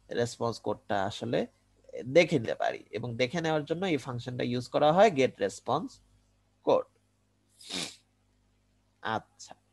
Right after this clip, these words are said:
তো গেট দিয়ে তারপরে আমরা simply হচ্ছে গিয়ে ওইখানে যা লেখা আছে, ওই ওয়েব পেজটাতে যা লেখা আছে, সেটা আমরা simply সহজভাবে পড়ে নিতে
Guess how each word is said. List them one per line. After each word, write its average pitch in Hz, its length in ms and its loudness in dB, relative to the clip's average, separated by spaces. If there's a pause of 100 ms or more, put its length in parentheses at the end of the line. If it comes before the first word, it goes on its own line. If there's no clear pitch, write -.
(920)
তো 151 120 10 (1000)
গেট 185 220 8
দিয়ে 196 240 6
তারপরে 175 340 8
আমরা 165 260 6 (120)
simply 147 400 2
হচ্ছে 139 340 0
গিয়ে 127 320 2
ওইখানে 123 420 -2
যা 120 280 8
লেখা 123 400 4
আছে, 127 420 4
ওই 143 160 6
ওয়েব 117 220 2
পেজটাতে 123 420 -2
যা 117 260 4
লেখা 110 380 -2
আছে, 107 220 -4
সেটা 107 300 -4
আমরা - 160 -6
simply - 600 -6 (400)
সহজভাবে 110 840 -2 (360)
পড়ে 110 220 0
নিতে 151 380 0